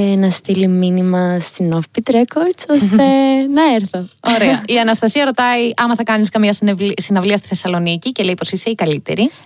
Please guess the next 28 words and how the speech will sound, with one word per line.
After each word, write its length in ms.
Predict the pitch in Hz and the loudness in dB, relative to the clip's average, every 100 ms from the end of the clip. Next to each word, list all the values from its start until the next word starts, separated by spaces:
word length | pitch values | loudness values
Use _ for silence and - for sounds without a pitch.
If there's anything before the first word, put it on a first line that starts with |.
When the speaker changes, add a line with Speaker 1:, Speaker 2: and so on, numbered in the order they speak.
| - | -6
Speaker 1:
Ευχαριστώ 440 | - 254 247 262 | 0 2 2 0
πολύ. 440 | 220 220 208 202 240 | 0 0 0 0 2
Ε, 680 | 339 - 269 254 254 254 247 247 240 - - _ | 0 0 2 4 4 4 4 4 2 -6 -14 _
μήνυμα 340 | 220 214 254 | 2 4 4
στην 200 | 294 226 196 | 0 -2 -4
Offbeat 280 | - 269 | -2 -2
Records. 520 | 311 247 196 180 - - _ - | 2 2 0 -6 -8 -12 _ -8
Speaker 2:
Ωραία. 240 | - 233 - 339 349 349 359 349 | -2 2 2 2 2 0 0 0
Speaker 1:
<laughs> 400 | 605 719 494 240 | 0 -2 0 0
Speaker 2:
Η 40 | |
Νεφέλη, 800 | 226 392 - 269 285 233 226 320 - _ - 214 208 | 2 2 2 0 0 0 -2 -4 -10 _ -6 -2 0
η 60 | |
Νεφέλη 320 | 202 202 262 | 0 0 -2
ρωτάει 240 | 311 269 285 | -2 -2 -2
αν 80 | 285 | -2
ετοιμάζεις 420 | 285 262 269 285 | -2 -2 -2 -4
κάποιο 320 | 277 269 269 226 | -4 -2 0 2
άλμπουμ 320 | 220 202 262 | 0 0 0
και 160 | 277 | 0
πότε 220 | 247 247 269 | -2 -4 -2
θα 120 | 226 | -2
βγει 140 | 202 254 | 0 -2
η 80 | 254 | 0
P 20 | |
S 280 | 254 254 247 | -2 -2 -2
I 100 | 233 | -2
Love 200 | 196 | -2
You. 20 | 185 | -4